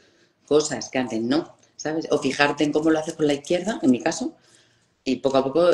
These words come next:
aprenderlo igual con la derecha, ya está. Entonces, si vas viendo esa pequeña evolución, mm, ya está.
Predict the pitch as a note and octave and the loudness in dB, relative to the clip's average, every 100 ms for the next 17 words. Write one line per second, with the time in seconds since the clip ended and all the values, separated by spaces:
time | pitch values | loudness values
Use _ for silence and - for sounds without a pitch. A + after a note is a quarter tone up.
0 | C#3 B2 A#2+ A#2+ A#2+ B2+ A#2+ A2+ C3 A#2 | 2 0 -2 2 2 2 -2 -2 -4 -2
1 | A#2+ A#2 - B2+ A#2 G#2+ G#2+ - E3+ G3+ | -2 -4 -8 -6 -4 -4 -4 -4 -6 -6
2 | A#2 A2+ - C#3+ - _ _ A#2 C3 - | -14 -16 -8 -8 -8 _ _ 2 2 2
3 | - C3 A#2+ C3+ D3+ D#3 E3 C3+ B2+ C#3+ | -4 0 2 0 2 2 2 -2 -2 -4
4 | C3+ C#3 C#3 C3+ C3 C3 - C#3 D#3+ E3+ | -4 -2 0 0 2 0 0 -2 -2 -4
5 | - A#2 A#2+ A#2 A#2 A#2+ A2+ A2+ A2 A2 | -10 -10 -6 -2 0 0 0 0 -2 -8
6 | - - _ B2+ B2+ A#2+ C#3 | -18 -20 _ -6 -4 -6 -6